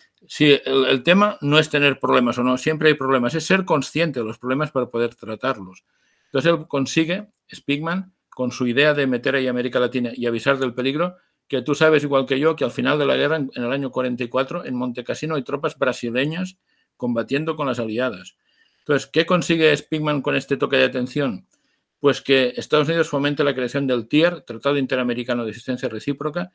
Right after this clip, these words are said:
y de la Organización de Estados Americanos, de la O E A, que es la otan de América Latina, y que es anterior a la otan europea.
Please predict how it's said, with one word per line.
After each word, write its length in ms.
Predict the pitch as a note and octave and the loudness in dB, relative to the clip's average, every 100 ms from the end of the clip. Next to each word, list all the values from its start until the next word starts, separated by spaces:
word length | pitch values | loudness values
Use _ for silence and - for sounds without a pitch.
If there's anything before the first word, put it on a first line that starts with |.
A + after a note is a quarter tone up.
| _ - | _ -4
y 60 | |
de 80 | B2 | -2
la 60 | A#2+ | 0
Organización 480 | A#2 B2 B2+ D3+ | 0 -4 -2 -2
de 80 | C#3 | -2
Estados 220 | - C3+ | -2 -2
Americanos, 500 | C#3 B2+ A2+ A2 G#2+ | 0 -2 -4 -6 -6
de 80 | A2 | -6
la 100 | A2 | -2
O 80 | B2 | 0
E 100 | A#2+ | 0
A, 200 | C3 F3 _ _ | -2 -6 _ _
que 100 | - | 0
es 80 | C#3 | 2
la 160 | C3 B2 | 2 2
otan 440 | C#3 E3 E3+ B2 | 2 2 -2 -4
de 80 | A#2 | -2
América 280 | A#2+ A#2 A2+ | -2 -2 -6
Latina, 400 | G#2+ D3 B2 - - - _ _ _ | -6 -8 -10 -14 -20 -20 _ _ _
y 140 | B2 | -2
que 120 | C#3 | 2
es 100 | C#3+ | 2
anterior 460 | C#3+ C3 B2+ C#3+ D#3 | 2 2 4 6 6
a 60 | C3 | 4
la 80 | |
otan 240 | B2 B2 B2 | 0 0 -2
europea. 460 | A2+ A2 A#2 F#2+ | -2 -6 -6 -8